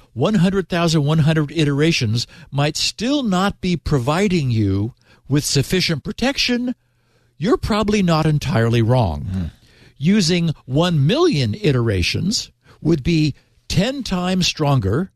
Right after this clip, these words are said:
Speaker 1: bringing us to seven hundred and thirteen days,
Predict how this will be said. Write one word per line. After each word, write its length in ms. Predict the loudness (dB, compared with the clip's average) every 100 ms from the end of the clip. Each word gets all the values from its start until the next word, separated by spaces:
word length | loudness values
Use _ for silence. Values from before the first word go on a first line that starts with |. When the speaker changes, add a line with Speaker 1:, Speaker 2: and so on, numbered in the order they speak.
| _ _ _ -8
Speaker 1:
bringing 420 | -2 0 2 2
us 300 | 0 0 -4 -10 -4
to 140 | 0
seven 400 | 0 0 0 0
hundred 340 | 2 2 0 -2
and 200 | -4 -4
thirteen 560 | -2 -4 -2 -2 0 2
days, 560 | 2 2 0 0 -4